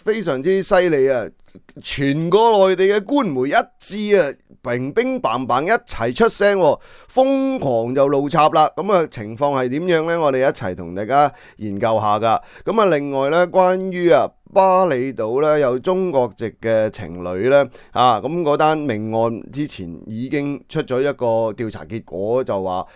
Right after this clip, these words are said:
呃，係冇可疑咁樣。咁當時候好多網民都覺得，喂，冇可能啊啩，冇可疑，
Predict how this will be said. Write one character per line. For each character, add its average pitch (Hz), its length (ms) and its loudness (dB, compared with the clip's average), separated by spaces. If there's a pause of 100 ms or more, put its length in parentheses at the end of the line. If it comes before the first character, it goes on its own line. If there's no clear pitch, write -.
(140)
呃， 95 460 -4
係 98 280 -6
冇 117 260 -4
可 123 200 4
疑 90 340 -6
咁 98 140 -2
樣。 123 240 0 (280)
咁 196 220 2
當 196 260 4
時 107 240 -8
候 120 260 0
好 123 360 -4
多 170 260 6
網 120 300 -8
民 107 320 -8
都 165 240 0 (180)
覺 139 120 -2
得， 160 160 0
喂， 135 160 -2
冇 113 360 -2
可 120 260 4
能 85 220 0
啊 92 100 -4 (120)
啩， 110 500 0
冇 117 240 -2
可 117 240 0
疑， 117 400 0